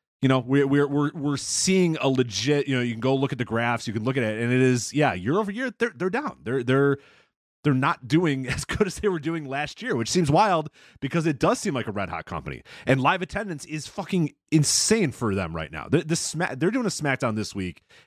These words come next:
in Denver. I, I, I noticed this when we were talking about W W E, uh, or A E W ticket sales, I should say.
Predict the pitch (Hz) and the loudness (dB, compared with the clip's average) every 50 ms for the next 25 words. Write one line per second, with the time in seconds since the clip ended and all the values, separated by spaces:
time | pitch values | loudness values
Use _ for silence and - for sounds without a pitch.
0 | _ _ - 123 123 120 113 110 101 90 120 120 120 101 92 87 87 95 95 95 | _ _ -4 -2 0 2 2 2 2 2 2 0 0 0 -4 -4 -4 -4 -4 -4
1 | 101 85 101 107 117 113 110 98 - 98 - 117 104 95 90 110 101 95 90 90 | -4 -2 -2 -2 0 0 0 0 0 0 0 2 2 2 4 2 2 2 2 0
2 | 82 101 98 90 87 101 113 113 - - 98 90 85 80 92 95 92 90 101 101 | 0 0 0 0 2 2 0 0 0 -2 -2 0 0 0 -2 -2 -2 0 0 0
3 | 95 90 135 160 147 - - 92 92 - - 95 82 76 82 82 - 90 - - | 2 2 2 2 2 0 0 -4 -4 -4 -4 -6 -4 -4 -6 -6 -8 -10 -6 -4
4 | 101 95 87 | -2 -2 -2